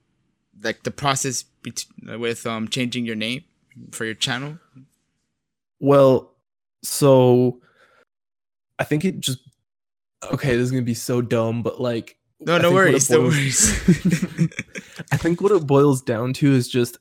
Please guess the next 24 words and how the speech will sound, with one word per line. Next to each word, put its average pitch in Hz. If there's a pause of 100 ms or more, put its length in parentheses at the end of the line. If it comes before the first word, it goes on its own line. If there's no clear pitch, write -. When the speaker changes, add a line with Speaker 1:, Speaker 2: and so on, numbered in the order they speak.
(100)
Speaker 2:
it 123
always 135
feels 123
like 110
change 120
is 113
scary. 131 (520)
And 120
one 123
of 120
the 120
things 123
I -
kind 110
of 95
started, 101
like, 87 (300)
realizing 113
is 107 (120)
I 123
wasn't, 113
like, - (720)
super 131
stoked -